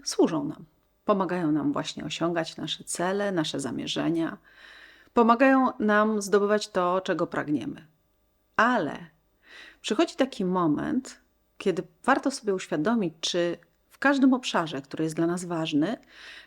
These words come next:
te przekonania rzeczywiście nam służą. Bo zobaczcie, na przykład, kiedy myślimy i powtarzamy:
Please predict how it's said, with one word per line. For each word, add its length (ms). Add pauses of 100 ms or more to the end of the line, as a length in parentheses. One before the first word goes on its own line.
te 100
przekonania 840
rzeczywiście 520
nam 160
służą. 480 (880)
Bo 200
zobaczcie, 420
na 140
przykład, 600
kiedy 320
myślimy 600 (840)
i 80
powtarzamy: 760